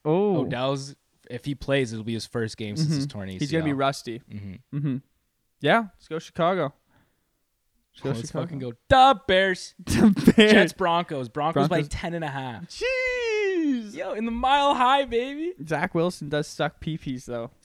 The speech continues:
Speaker 2: Yeah, I
Speaker 1: He's
Speaker 2: need
Speaker 1: coming off of four interceptions. Four.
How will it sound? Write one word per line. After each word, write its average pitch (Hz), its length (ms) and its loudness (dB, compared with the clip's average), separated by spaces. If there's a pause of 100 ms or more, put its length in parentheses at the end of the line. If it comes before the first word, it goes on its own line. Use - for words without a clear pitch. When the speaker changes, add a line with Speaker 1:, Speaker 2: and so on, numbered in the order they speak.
(160)
Speaker 2:
Yeah, 117 180 -10
I 123 60 -10
Speaker 1:
He's 143 120 -6
Speaker 2:
need - 40 -12
Speaker 1:
coming 180 160 -2
off 185 180 0
of 175 80 -12
four 165 280 -2
interceptions. 135 760 -6 (1800)
Four. 156 560 0